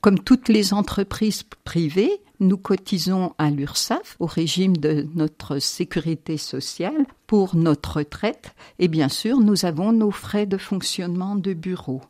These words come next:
Nous pouvons dire qu'avec cinquante dossiers, nous percevons environ un salaire de deux mille euros net par mois. Mais attention, ceci pour soixante à soixante-dix heures de travail par semaine.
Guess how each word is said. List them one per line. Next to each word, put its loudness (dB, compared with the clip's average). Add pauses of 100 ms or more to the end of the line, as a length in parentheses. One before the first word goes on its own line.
(120)
Nous 4
pouvons 2
dire -2
qu'avec -2
cinquante -4 (220)
dossiers, -2 (180)
nous 4
percevons -2
environ 0
un 2
salaire 0
de -2
deux 0
mille 2
euros -2
net 0 (180)
par -6
mois. -6 (320)
Mais 6
attention, 0 (120)
ceci -2 (100)
pour -12
soixante -2
à 0
soixante-dix -2
heures -4
de -4 (120)
travail -2 (100)
par -6
semaine. -4